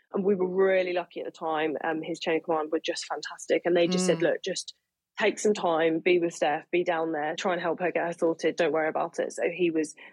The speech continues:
Speaker 1: able to stay down with me for a good few weeks.
Speaker 2: Mm.
Speaker 1: So that meant he was initially there for all the initial testing and all, all of this. But obviously there came a time when he had to return to work, and he had to return to work knowing that, you know, we were down there, me and Dylan were down there,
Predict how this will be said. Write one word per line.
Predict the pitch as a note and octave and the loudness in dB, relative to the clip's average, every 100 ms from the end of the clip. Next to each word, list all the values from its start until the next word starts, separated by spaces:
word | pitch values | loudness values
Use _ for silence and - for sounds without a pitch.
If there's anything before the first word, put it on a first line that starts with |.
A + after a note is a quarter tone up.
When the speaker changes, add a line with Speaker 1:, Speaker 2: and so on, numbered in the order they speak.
| - - | -6 0
Speaker 1:
able | F3+ F3+ E3 | 2 2 -2
to | E3 | -4
stay | - - E3 D#3+ | -6 -2 0 0
down | D#3 D#3 | -2 -2
with | D#3 - | -4 -4
me | D3 | -6
for | D#3+ | -6
a | D#3+ | -10
good | D3+ | -8
few | - D3+ | -4 0
weeks. | C#3+ C#3 - - _ F#3 | 0 0 -4 -18 _ -6
Speaker 2:
Mm. | E3 E3+ - | -6 -8 -2
Speaker 1:
So | F#3 E3+ | 0 0
that | D#3 | 0
meant | F3 D#3+ | -2 -2
he | E3 | -4
was | E3 E3 | -6 -4
initially | E3 E3+ - E3+ | -2 -2 -2 0
there | D#3+ D#3 D3+ | 2 2 2
for | - | 2
all | E3 | 0
the | D#3+ - | 0 -2
initial | E3+ E3 - | -4 -4 -6
testing | - F3 - E3 D#3+ D#3+ | -10 -10 -4 0 2 2
and | |
all, | D#3+ E3 | 0 0
all | - E3 | 0 0
of | D#3+ | 2
this. | A2 F#3 - - - - - _ | 0 0 -4 -18 -20 -20 -20 _
But | G#3+ | 2
obviously | A3+ B3 B3 D3+ F3 | 2 2 0 2 2
there | G3 | 2
came | G3+ F#3 | 2 0
a | F3 | 0
time | E3+ F3 | -2 0
when | F#3 | 0
he | G3 | 0
had | G3+ | -2
to | G#3 | -4
return | G3 G#3+ A3 | -2 -2 -2
to | |
work, | B3 F#3 - - _ _ _ _ - | 0 0 -2 -6 _ _ _ _ -6
and | F#3+ F3 F3 E3+ E3 - _ | 0 0 0 -2 -4 -8 _
he | F#3 G#3+ | 0 2
had | G3 F#3+ | 2 -2
to | F#3 | -4
return | F#3+ F3 | -2 0
to | - | 2
work | F3+ D#3+ - | 2 2 2
knowing | F#3+ F3+ F3 F3 E3+ | 4 4 4 2 0
that, | F3 E3 - _ _ _ _ _ _ _ _ | 2 2 0 _ _ _ _ _ _ _ _
you | - F#3+ | -2 2
know, | E3 | 2
we | F3 E3 | 2 2
were | |
down | D#3+ D3 | 0 -2
there, | E3+ D#3+ D#3+ | 0 0 0
me | E3 | 0
and | D#3+ | 0
Dylan | E3 | 0
were | E3 | 0
down | D#3+ D#3+ | 0 2
there, | E3 D3+ F3 | 2 2 0